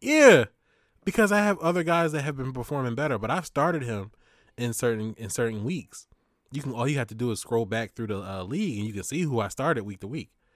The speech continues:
But, you know, it was all fun. We was just clowning in the chat that day. But let's get into this episode. Thursday night preview is on. We gotta hit the news before we jump in. So you know what you gotta do before we get started. Follow the podcast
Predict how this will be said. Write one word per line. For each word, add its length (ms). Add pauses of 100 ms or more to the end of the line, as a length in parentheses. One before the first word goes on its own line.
(520)
But, 280 (160)
you 100
know, 160
it 80
was 160
all 200
fun. 200
We 60
was 120
just 140
clowning 340
in 120
the 40
chat 260
that 180
day. 200 (1000)
But 300 (280)
let's 140
get 140
into 160
this 120
episode. 460 (460)
Thursday 260
night 200
preview 440
is 100
on. 320 (440)
We 80
gotta 160
hit 180
the 80
news 240
before 240
we 80
jump 300
in. 180 (380)
So 100
you 100
know 120
what 100
you 60
gotta 160
do 120
before 300
we 80
get 180
started. 380 (420)
Follow 280
the 80
podcast 640